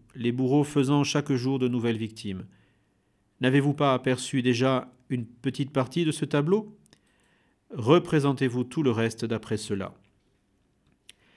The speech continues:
Si vous attachez vos regards sur une partie déterminée du ciel, en quelque lieu que vous alliez ensuite,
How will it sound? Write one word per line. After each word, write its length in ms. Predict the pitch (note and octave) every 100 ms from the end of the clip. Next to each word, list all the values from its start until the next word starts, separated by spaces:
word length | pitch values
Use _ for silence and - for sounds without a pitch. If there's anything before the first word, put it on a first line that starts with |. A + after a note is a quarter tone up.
| _ _ _
Si 160 | - D3+
vous 120 | E3
attachez 380 | G3+ G3+ G#3 G3+
vos 120 | F3
regards 340 | D#3 D#3+ G3
sur 180 | - C#3+
une 80 | C3+
partie 280 | C#3 - D#3+
déterminée 520 | C3+ C#3+ C3+ C3 C3
du 120 | B2
ciel, 400 | - - E3 E3
en 100 | G#2+
quelque 320 | B2 C3 -
lieu 280 | B2+ C3+ D#3
que 100 | C#3+
vous 200 | A#2 A#2
alliez 200 | C3 C#3
ensuite, 500 | A2 - B2+ D3